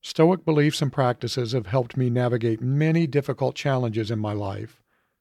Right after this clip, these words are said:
so I want to encourage you to consider adopting Stoicism as part of your philosophy of life.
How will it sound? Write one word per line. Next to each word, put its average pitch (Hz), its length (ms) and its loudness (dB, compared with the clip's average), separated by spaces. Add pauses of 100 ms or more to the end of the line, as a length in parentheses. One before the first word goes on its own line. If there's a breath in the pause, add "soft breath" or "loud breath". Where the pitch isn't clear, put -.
(200)
so - 160 -2
I 151 80 6
want 165 220 4
to 143 80 2
encourage 147 520 0
you 123 80 0
to 120 120 0
consider 120 480 -2
adopting 127 480 -2
Stoicism 110 800 -2 (400)
as 127 100 -6
part 127 240 0
of 107 140 -4
your 135 320 2
philosophy 110 580 -4
of 104 140 -6
life. 104 400 -8